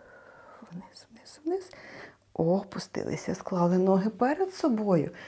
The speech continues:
розслабили плечі, опустили їх вниз, наче потік води спадає нам на плечі, і вони максимально опущені вниз. Вдих, видих,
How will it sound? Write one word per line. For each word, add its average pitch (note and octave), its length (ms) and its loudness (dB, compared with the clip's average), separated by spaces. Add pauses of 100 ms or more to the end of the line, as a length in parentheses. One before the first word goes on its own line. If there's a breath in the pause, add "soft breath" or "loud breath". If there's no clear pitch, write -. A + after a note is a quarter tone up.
(240 loud breath)
розслабили F#3+ 1000 6
плечі, A#3 680 2 (760 loud breath)
опустили A3+ 600 8
їх G3 260 2
вниз, D4+ 340 8
наче A#3 320 6
потік B3 480 2
води A3+ 540 6 (440 loud breath)
спадає A3 540 4
нам G3+ 200 4
на G#3+ 100 2
плечі, C4+ 420 6
і - 20 8
вони B3 380 8
максимально A#3+ 960 6
опущені F#3+ 680 2
вниз. E3 400 -2 (1400 loud breath)
Вдих, F#3 840 4 (640 loud breath)
видих, C4 800 2